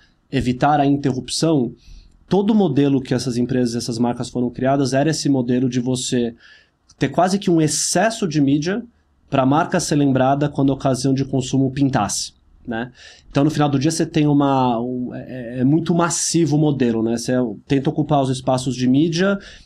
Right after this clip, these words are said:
tenta criar conexão na cabeça do consumidor quando ele pensar numa certa categoria que sua marca esteja nesse set de consideração. Quando a gente vai pra startup, principalmente early stage, não tem a menor condição de começar por esse modelo,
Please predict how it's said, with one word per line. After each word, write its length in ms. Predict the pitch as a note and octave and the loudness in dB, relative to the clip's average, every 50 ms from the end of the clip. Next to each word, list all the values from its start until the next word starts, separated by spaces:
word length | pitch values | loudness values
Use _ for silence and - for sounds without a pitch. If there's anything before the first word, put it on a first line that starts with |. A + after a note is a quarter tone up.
| - _ - | -20 _ 0
tenta 240 | - C#3+ D#3 D3+ F3 | 2 2 2 2 0
criar 240 | - - D3 D3 C#3+ | 0 2 2 2 2
conexão 400 | C#3+ D3 C#3 C3+ C#3 - D3 D3 | 2 2 0 0 0 0 0 0
na 80 | D#3 | 0
cabeça 320 | D3+ D3 C3 C3 C3+ B2 B2+ | 0 0 0 0 0 0 -2
do 80 | C3+ | -4
consumidor 480 | C3+ - C#3+ C#3 - D#3 D3+ D#3+ F3 F3+ | -2 0 -2 0 2 2 2 2 2 2
quando 140 | F3+ F3 F3 | 2 2 2
ele 100 | E3+ D#3+ | 2 0
pensar 220 | E3+ D#3+ - D3+ | 0 0 0 2
numa 120 | D3+ D3 C#3+ | 2 2 0
certa 220 | - D3 - C#3+ | 0 -2 -4 -2
categoria 500 | - D3 - - C#3+ C#3+ D3 C#3+ D3+ E3 | -2 -2 -2 0 0 2 2 2 2 0
que 80 | D#3+ - | 0 -2
sua 140 | - E3 | -2 0
marca 220 | D3 C#3+ C#3+ C#3+ C#3+ | 2 2 0 -2 -4
esteja 260 | - - C#3+ C3 C#3 | -6 -4 -2 0 0
nesse 200 | C#3 C#3 C3+ - | 0 0 -2 -2
set 260 | - C3+ B2+ - C3+ | -2 -2 -2 -2 -6
de 80 | B2+ B2+ | -8 -6
consideração. 800 | - C3+ C3 B2+ - C#3 C3 C3+ C3+ C3 - - G#2+ G2+ - - _ _ _ _ _ - - - - - - - - _ _ _ _ _ _ _ _ _ | -6 -6 -6 -4 -4 -2 -2 0 -2 -2 -4 -6 -6 -8 -8 -14 _ _ _ _ _ -20 -20 -20 -20 -20 -20 -20 -20 _ _ _ _ _ _ _ _ _
Quando 180 | - D#3+ F3 | 0 0 2
a 20 | G3 | 2
gente 60 | F#3+ | 2
vai 80 | G#3 G#3 | 2 2
pra 100 | G#3+ G3 | 0 0
startup, 580 | - F#3+ D3 C3+ - D#3 D3 D#3+ E3+ E3 D3+ C#3 | 0 0 -2 0 0 2 2 2 2 2 -2 -2
principalmente 760 | - C3+ C3 B2+ - - B2+ B2 B2+ C#3 D3 D3+ D3+ - C#3+ | 0 -2 -2 -2 -2 -2 0 2 2 2 2 2 0 0 0
early 140 | B2+ B2 A2+ | 0 0 0
stage, 640 | A2+ - - C3 D3+ D#3 D3 - A2 G#2 G#2+ G#2 A2 | -2 -2 0 2 2 2 2 0 -2 -4 -8 -8 -8
não 300 | A2+ A2+ B2 C#3 E3+ G3 | -4 0 0 2 2 2
tem 160 | - - D3 | 0 0 2
a 40 | D#3+ | 2
menor 280 | E3 D3+ C#3 C#3+ D3+ | 2 2 2 0 -2
condição 520 | - - F3+ F3+ E3+ E3+ - - D#3 C#3+ C#3+ | -2 -2 -2 0 0 -2 -2 0 0 0 0
de 120 | C#3 C3 | 0 -2
começar 400 | C3 - B2 A#2+ A2+ - B2+ A#2 | -2 -2 -2 -2 -2 -2 -4 -4
por 160 | A#2 - B2 | -2 -4 -4
esse 200 | A#2+ B2 B2 - | -4 -4 -2 -2
modelo, 400 | C#3 C#3+ C#3 B2+ A#2 G#2+ G#2+ A2+ | -2 0 0 0 -2 -4 -4 -8